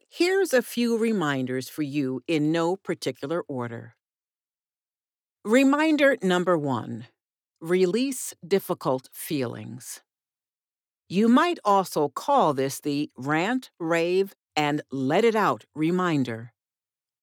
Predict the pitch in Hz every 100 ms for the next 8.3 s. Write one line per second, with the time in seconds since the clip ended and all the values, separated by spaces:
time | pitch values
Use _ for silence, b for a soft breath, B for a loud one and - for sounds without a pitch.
0 | _ _ _ _ - 294 294 302 311 269
1 | 302 349 320 - - 208 165 139 123 123
2 | 113 110 120 - _ - 202 185 175 180
3 | 196 233 - 165 147 139 160 147 131 -
4 | 170 147 135 127 135 - 214 202 156 127
5 | 135 135 143 139 135 - - 202 143 143
6 | - _ _ _ _ - 254 277 285 247
7 | 247 208 247 302 311 - 170 202 220 196
8 | - 143 -